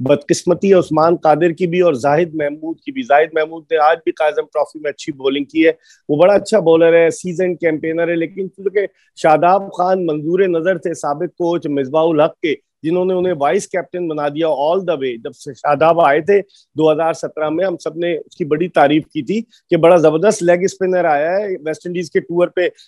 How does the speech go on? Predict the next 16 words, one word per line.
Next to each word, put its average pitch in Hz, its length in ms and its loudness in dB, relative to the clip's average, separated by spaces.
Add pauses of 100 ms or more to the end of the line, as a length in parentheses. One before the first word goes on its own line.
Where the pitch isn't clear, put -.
(120)
जब 165 160 4
उन्होंने 175 280 2
डेब्यू 151 360 0
किया, 220 200 -2
बड़ी 277 180 -4
अच्छी 254 160 -4
परफॉर्मेंस 185 480 0
थी। 190 120 -12
लेकिन 226 340 -4 (280)
with 190 120 -2
the 240 100 0
passage 202 360 -4
of 220 120 -2 (100)
time 208 280 0
उनकी 196 220 -10
performance 175 520 -2